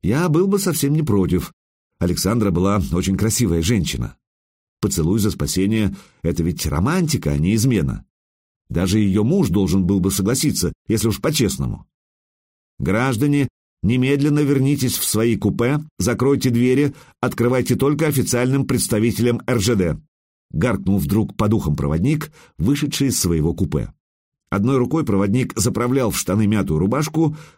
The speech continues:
в другой крепко сжимал дешевое табельное мачете.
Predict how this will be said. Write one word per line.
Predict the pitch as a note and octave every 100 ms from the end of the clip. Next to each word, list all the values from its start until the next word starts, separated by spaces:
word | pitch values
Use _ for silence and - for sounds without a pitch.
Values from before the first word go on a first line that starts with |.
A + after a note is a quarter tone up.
| -
в | D#2
другой | D#2 E2+ E3+ F3
крепко | - C3 - B2+
сжимал | D2+ F3 A2+
дешевое | E2 E2 - A#2 B2 A#2+
табельное | E2+ D#2+ E2+ F#2 F#2
мачете. | G#2 G2 E2 A1 G#1